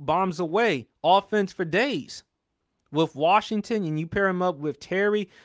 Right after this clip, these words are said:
Curtis Samuel, Dyami Brown. And yeah, Sam with Bowers would be insane, man, because we all know how go-, I think Brock Bowers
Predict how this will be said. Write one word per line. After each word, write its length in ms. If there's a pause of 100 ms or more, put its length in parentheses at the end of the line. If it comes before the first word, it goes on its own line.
(140)
Curtis 280
Samuel, 460
Dyami 460
Brown. 400 (2500)
And 200
yeah, 220 (280)
Sam 420
with 200
Bowers 320
would 140
be 120
insane, 440
man, 260
because 320
we 140
all 180
know 240
how 280
go-, 300 (300)
I 160
think 320
Brock 340
Bowers 640